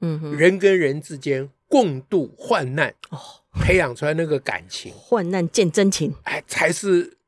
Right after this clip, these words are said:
Speaker 2: 真正我们跟客户要建立的关系。
Speaker 1: 哦。
Speaker 2: 这是在讲生意哦，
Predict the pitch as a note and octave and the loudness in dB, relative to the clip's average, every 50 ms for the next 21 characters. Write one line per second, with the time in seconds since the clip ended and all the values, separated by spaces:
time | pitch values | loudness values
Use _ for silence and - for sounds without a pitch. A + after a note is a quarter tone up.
0 | _ _ - - G3+ G3+ G3+ F#3+ A#3 G#3 E3+ C#3+ A#2 A2 A#2 B2+ C#3 C3+ - D3 | _ _ 0 2 2 2 2 2 2 2 2 0 -8 -14 -14 -14 -12 -8 -8 -8
1 | D#3 D3+ - - F#3 D#3 D#3+ - D3 D3 C3+ C3+ - E3 C#3 A#2+ A#2 A2+ G#2 G2+ | -8 -6 -2 0 0 0 0 0 0 0 0 0 -2 -4 -4 -4 -6 -10 -12 -14
2 | F#2 G#2 G#2+ G#2 G2+ - - - - D#3+ D3 D3+ D3+ D3 C#3+ C#3 C#3 _ _ - | -14 -16 -16 -18 -18 -20 -20 -14 -14 -12 -12 -12 -12 -14 -16 -18 -20 _ _ -8
3 | C3 A2+ D3+ E3+ D3 D3+ D3 A#2+ A2 - - C#3+ B2+ C3 C3+ B2 A#2 A2+ G#2+ - | -4 -2 0 0 0 0 -2 -8 -8 -8 -10 -8 -8 -6 -8 -8 -8 -10 -12 -18